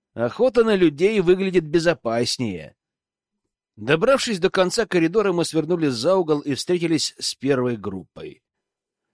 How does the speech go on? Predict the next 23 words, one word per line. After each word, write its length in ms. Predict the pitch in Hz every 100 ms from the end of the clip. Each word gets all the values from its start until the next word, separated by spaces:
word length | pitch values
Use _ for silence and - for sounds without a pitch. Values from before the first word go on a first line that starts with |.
| _ _ _
Киса 440 | - 240 254 277 269
отчитался. 1040 | 208 - - 220 117 85 67 - - - _ _ _ _ _ _ _ _ _ _
Они 240 | 131 233
также 380 | 240 302 220 247
убили 580 | 233 196 208 247 240 - -
троих. 560 | 175 156 160 160 - _ _ _
Он 200 | 180 233
собрал 380 | - 202 202 190
семь 420 | - 202 175 156
тысяч 400 | - 175 170 -
эфира, 460 | 170 165 175 175 160 _ _ -
которые 420 | 147 240 247 214
тут 320 | - - 190
же 120 | 160
передал 440 | 175 147 127 143 135
мне 220 | 123 123
на 80 | 123
хранение. 560 | 113 98 82 78 69 _ _ _ _ _ _ _ _ _ _ _ _
Получив 420 | 104 127 160 269 190
светящийся 720 | 196 196 226 214 220 - 190
кругляш, 480 | 190 160 190 180
я 160 | 143 160
задумался. 880 | 151 156 120 104 87 - 69 57